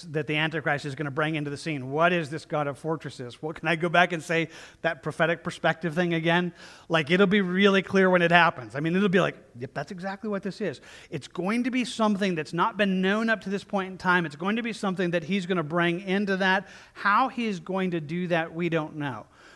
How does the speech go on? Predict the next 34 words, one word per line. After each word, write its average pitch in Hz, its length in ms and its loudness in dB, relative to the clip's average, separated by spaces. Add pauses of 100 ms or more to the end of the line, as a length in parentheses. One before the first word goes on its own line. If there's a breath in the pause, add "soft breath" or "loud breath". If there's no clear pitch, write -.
(120)
But 262 140 0
we 254 100 -4
could - 180 -4
pick 226 200 -2
up 214 120 0
a 208 60 2
couple 160 340 -4
of 143 120 -8
things. 156 440 -6 (140)
It 180 300 -2
does 196 340 4
seem 135 480 -8 (960)
to 170 80 -2
be 180 240 -2
something 156 680 -4
that 165 280 2 (280 loud breath)
seems 247 260 0
to 247 100 2
exalt 180 460 0
almost 185 320 0
a 175 60 2
military 202 1080 0
kind 190 280 0
of 185 80 0
a 185 80 -2
thing, 190 400 -2 (360 loud breath)
that 170 140 0
the 180 100 2
idea 196 260 4
of 185 60 2
a 180 60 0
God 160 280 2
of 170 100 -2
fortresses 233 1040 -2